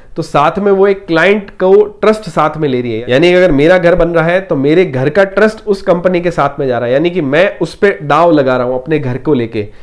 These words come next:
मेरा घर अच्छा बनेगा या नहीं बनेगा, वो सीमेंट अच्छी क्वालिटी होगी तो वो डिसाइड होगी। यानी कि आप एक कंपनी पे ट्रस्ट करते हैं, तो उस ट्रस्ट को बनाए रखने के लिए कंपनी क्या करती है, आपकी साइट पे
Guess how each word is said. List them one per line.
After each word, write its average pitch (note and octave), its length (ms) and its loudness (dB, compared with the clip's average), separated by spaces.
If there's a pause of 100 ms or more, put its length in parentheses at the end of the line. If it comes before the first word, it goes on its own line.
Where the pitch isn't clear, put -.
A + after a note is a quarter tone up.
(260)
मेरा D#3 240 4
घर D3+ 180 2
अच्छा D#3+ 380 -2
बनेगा F#3 640 2
या D#3 120 2
नहीं E3+ 200 2
बनेगा, E3+ 360 0
वो E3 200 -2
सीमेंट E3+ 440 -2 (260)
अच्छी F3+ 280 -2
क्वालिटी F#3 400 2
होगी E3 340 -4
तो F3+ 240 -4
वो E3 120 0
डिसाइड C3 380 -4
होगी। G#2+ 260 -6
यानी D3+ 200 -2
कि F3 100 -4
आप E3 260 0
एक F3 140 -4
कंपनी F#3 340 0
पे F#3+ 100 -2
ट्रस्ट E3+ 300 -4
करते C3 280 -4
हैं, - 180 -10 (380)
तो G3 60 2
उस B3 360 -2
ट्रस्ट A#3 280 0
को A#3+ 160 2
बनाए F3+ 340 2
रखने F#3 300 -4
के E3+ 80 -6
लिए D#3 120 -2
कंपनी E3+ 400 -4
क्या F#3 120 0
करती D3 300 -6
है, D#3+ 60 -4
आपकी F#3+ 420 -6 (100)
साइट G3+ 460 -2
पे F#3+ 240 -2